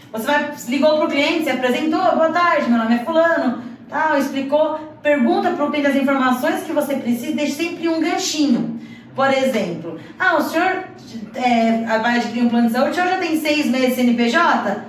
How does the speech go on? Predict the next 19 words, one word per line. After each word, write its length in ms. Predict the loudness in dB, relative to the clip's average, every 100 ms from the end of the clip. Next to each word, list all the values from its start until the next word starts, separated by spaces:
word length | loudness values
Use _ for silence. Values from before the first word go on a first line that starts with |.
| -16
"Sim, 360 | -12 -4 0 2
já 160 | 0
tenho." 480 | 0 -2 -2 -4 -6 -2
"Legal, 360 | 0 2 2
qual 220 | 2 2
ramo 200 | 2 2
que 60 | 2
o 20 |
senhor 160 | 2 0
trabalha?" 480 | 0 0 -2 -4 -8
O 40 |
senhor 140 | -4 -2
não 60 |
precisa 220 | -2 -6 -6
fazer 120 | -2
pergunta 320 | -2 2 2
de 40 |
uma 120 | 2 0
vez. 260 | -2 -4